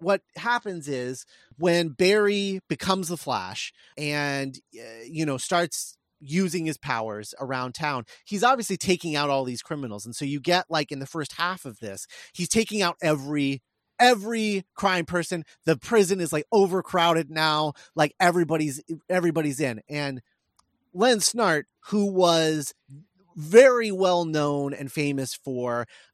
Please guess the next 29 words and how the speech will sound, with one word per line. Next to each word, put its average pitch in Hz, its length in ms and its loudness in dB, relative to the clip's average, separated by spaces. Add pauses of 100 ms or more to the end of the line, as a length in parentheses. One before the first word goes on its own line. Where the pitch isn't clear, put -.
guy, 147 340 4
one 147 220 -4
of - 20 -4
the 143 60 -4
most 151 200 -4
successful - 580 -4
criminals 143 800 -4
of 156 200 0
all 151 280 4
time, 113 540 -4 (460)
in 180 220 2
that, 170 220 4
like, 160 200 -2
no 143 220 4
one 214 320 2
knew 196 140 0
who 170 220 -4
he 156 100 -2
was. 110 480 -4 (100)
He'd 135 240 -6
never 170 400 2
been 147 240 -4
caught. 101 380 -6 (640)
And 160 220 0
then 165 400 4 (220)
Barry 175 420 4
Allen 143 320 0
catches 113 400 -6
him. - 80 -18